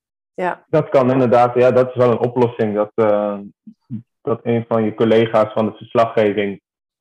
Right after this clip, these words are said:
Speaker 2: dat of filmt over je schouder of, of zelf fotografeert. Maar ja, ik begon ook de eerste paar schetsen die ik nog deed, nog niet in opdracht. En vervolgens trouwens wel, de eerste paar opdrachten die ik had, deed ik het ook nog met, eh,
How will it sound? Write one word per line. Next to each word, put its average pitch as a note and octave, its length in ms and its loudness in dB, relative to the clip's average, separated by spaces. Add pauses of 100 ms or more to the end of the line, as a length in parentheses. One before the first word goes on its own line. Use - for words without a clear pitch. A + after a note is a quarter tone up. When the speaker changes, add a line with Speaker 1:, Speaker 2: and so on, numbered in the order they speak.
(160)
Speaker 2:
dat A#2 220 0
of - 240 -4
filmt B2 320 2
over A2+ 180 2
je A2 60 -2
schouder A2 560 0
of, A2 140 -4 (140)
of A2+ 200 -12
zelf A2 200 -2
fotografeert. B2 640 0
Maar A#2 360 -2 (720)
ja, - 160 -2
ik D3+ 140 2
begon F#3+ 340 2
ook F3 200 2
de D#3+ 160 4
eerste F3+ 460 -2
paar D3 300 0
schetsen D3+ 420 -2
die C3+ 160 2
ik C3 60 -6
nog B2+ 200 -6
deed, C3 480 2
nog B2+ 320 -6
niet D3+ 180 -4
in B2 120 0
opdracht. A#2 480 -2 (760)
En D#3 100 -4
vervolgens C#3+ 480 -2
trouwens B2 320 -2
wel, C#3 180 0
de G#2+ 120 -2
eerste A#2+ 260 -2
paar A#2 260 -2
opdrachten D#3+ 380 -4
die G2+ 80 -8
ik - 60 -14
had, G#2 260 -8 (320)
deed D3 200 0
ik B2+ 80 -6
het - 80 -4
ook F3+ 80 -6
nog D3+ 200 -2
met, G#2+ 140 -2 (460)
eh, D3+ 200 -16